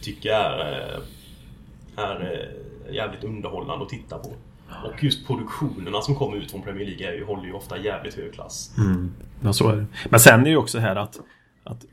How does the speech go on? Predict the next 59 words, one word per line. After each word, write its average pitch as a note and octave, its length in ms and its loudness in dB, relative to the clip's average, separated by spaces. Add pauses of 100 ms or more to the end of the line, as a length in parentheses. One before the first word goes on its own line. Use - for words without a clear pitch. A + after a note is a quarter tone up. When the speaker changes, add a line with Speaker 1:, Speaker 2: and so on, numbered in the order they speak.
Speaker 2:
underhållning A#2+ 800 4
sitter - 540 -2
ju B2+ 60 4
inte A#2+ 220 -4
bara G#2 480 2
i A#2 40 -8
kvalitet C#3+ 500 0
för - 120 -10
mig. F#2+ 280 -10 (200)
Speaker 1:
Nej, G2+ 300 -4 (140)
absolut. B2 300 0
Speaker 2:
Ja, A2 240 2
men, G#2+ 80 -2
så, - 160 -8
så B2+ 120 -2
mycket A#2+ 160 2
som B2 80 0
jag B2 100 2
följer C3+ 140 4
svensk A#2+ 320 0
fotboll B2+ 380 0
så B2 100 -4
går A#2+ 140 0
det A#2+ 60 2
ju A#2 60 4
inte A2 100 0
att - 60 -8
säga F#2+ 220 -2
att F#2+ 120 -6
det G2 120 -10
liksom G2+ 300 -8
bara G2+ 340 -4
är G2 220 -2
liksom G2 380 -10
hur, G#2+ 220 -6
hur A2 80 -6
kvaliteten G#2 600 -2
är F#2 40 -8
på - 100 -10
spelet. G2+ 380 -4
Det G#2+ 60 -2
är G#2 40 0
så B2+ 100 -2
många A#2+ 200 6
andra A2 220 -2
parametrar A#2 640 -8 (200)
som A#2 180 -6
väger G#2+ 320 -2
in B2+ 300 -4 (160)
för - 80 -8
mig. G2+ 220 -4 (160)
Alltså, A2+ 180 -8
för A#2 60 -2
mig B2 180 2
blir C#3 140 -2
ju C3 100 0
också B2+ 200 -4
engelsk G#2 420 -8
fotboll A#2+ 500 -8